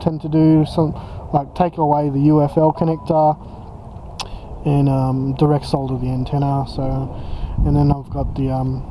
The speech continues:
the Foxy right-hand circular polarized stubby antenna. Uh, the props, props are, are something that, that I was sort of missing out of this whole recipe until recently.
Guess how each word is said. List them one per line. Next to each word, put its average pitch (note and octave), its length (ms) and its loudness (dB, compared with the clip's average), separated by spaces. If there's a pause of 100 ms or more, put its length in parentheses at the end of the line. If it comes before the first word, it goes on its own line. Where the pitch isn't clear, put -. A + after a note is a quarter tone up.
the C#3 80 -4
Foxy C3+ 480 -6
right-hand C3 480 -4
circular C3 400 -8
polarized C3+ 560 -4
stubby D3+ 400 0
antenna. D#3+ 300 2 (800)
Uh, D#3+ 240 4
the D#3+ 60 2
props, - 520 -4 (800)
props A#3 260 -2
are, C#3+ 720 2 (360)
are - 60 -2
something B3 360 0
that, F3 240 0
that E3 180 -2 (240)
I E3 100 6
was D#3+ 200 0
sort G3+ 240 0
of D#3 80 -4
missing E3 400 2
out C#3+ 80 2
of C3+ 80 0
this C3+ 160 0
whole D3+ 180 2
recipe D3 560 0
until C3+ 240 0
recently. C3+ 680 2